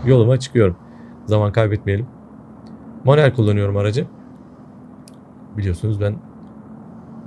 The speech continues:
bilmiyorsanız da daha önceki videolardan izleyebilirsiniz. Ee, mouse'un makro tuşlarına atadım vitesi.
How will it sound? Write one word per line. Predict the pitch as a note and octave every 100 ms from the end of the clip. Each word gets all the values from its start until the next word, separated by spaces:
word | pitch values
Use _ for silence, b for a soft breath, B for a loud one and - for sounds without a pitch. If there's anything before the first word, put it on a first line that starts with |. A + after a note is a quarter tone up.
| -
bilmiyorsanız | G#2+ G#2+ F#2+ F#2+ F#2
da | A#2+ C#3+ -
daha | G2
önceki | F#2 F#2+ G2+
videolardan | F#2 F#2+ F#2+ G#2+ B2
izleyebilirsiniz. | G#2+ F#2+ G#2+ G#2 - C#3 - - B B B B
Ee, | A2+ G2
mouse'un | F#2+ A2 G#2 C3+ C3+
makro | G#2+ G#2 A#2
tuşlarına | G#2+ - A2 B2
atadım | A2 G#2 C3+ - - - - - - - -
vitesi. | G#2 G2+ F#2 C#3